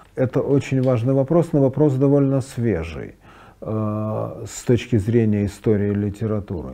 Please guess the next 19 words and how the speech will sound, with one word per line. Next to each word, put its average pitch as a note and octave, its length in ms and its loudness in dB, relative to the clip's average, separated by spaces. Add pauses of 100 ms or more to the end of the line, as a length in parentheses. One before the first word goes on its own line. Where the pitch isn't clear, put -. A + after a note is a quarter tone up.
Это A#2 220 -2
ведь A#2+ 320 -2 (320)
качество C3 560 -2
нового A#2+ 560 0
времени, E2+ 680 -6 (360)
литературы A#2 600 2
нового A#2+ 500 2
времени, F#2 540 -2
художественный G#2 800 -2
вымысел. E2 580 -6 (640)
Вымысла B2 540 2
в - 80 -10
Средневековье, A#2 1040 0
в - 160 -18
средневековой G#2 800 -2
литературе G2+ 600 -4
и - 20 0
не B2 200 -2
было. D2+ 380 -8